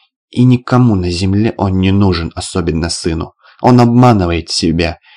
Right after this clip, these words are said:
и он никому не нужен, Нара. Он просто испугался, в ужас пришел от того, что всей жизни его осталось два года, два неизвестных года.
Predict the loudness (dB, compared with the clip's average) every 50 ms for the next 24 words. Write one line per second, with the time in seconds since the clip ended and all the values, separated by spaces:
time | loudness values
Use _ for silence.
0 | -20 _ _ 2 4 6 6 6 6 6 4 2 2 2 4 6 6 6 4 4
1 | 2 2 0 0 0 -2 -2 -2 -2 -2 -2 -2 -4 -6 -8 -10 _ _ _ _
2 | _ _ _ -2 0 0 0 2 0 0 0 0 0 0 0 0 0 -2 -4 -2
3 | 0 0 0 0 -2 -2 -6 -8 -10 -12 -14 _ _ -6 0 2 4 4 4 2
4 | 0 -4 -4 -6 -6 -4 -2 0 0 0 0 -2 -2 _ 0 0 2 2 0 -2
5 | -2 -4 _ -20 -20 -20 -16 _ -10 -4 -4 -4 -2 -2 2 2 4 4 4 2
6 | 2 2 2 2 2 0 -2 -2 -4 _ -16 -20 -20 -14 _ -4 -2 0 2 2
7 | 2 2 2 0 -4 -10 -4 _ 0 2 2 2 0 -2 -4 -6 -4 -4 -2 0
8 | 2 2 2 2 2 2 4 4 4 2 0 -2 -4 -8 _ _ _ _ _ -4
9 | -4 -4 0 0 2 2 4 4 4 4 4 4 4 2 2 2 2 2 0 0
10 | -4 -4 -6 -6 -6 -8 -8 -4 -2 -2 -2 0 -2 -4 -6 -8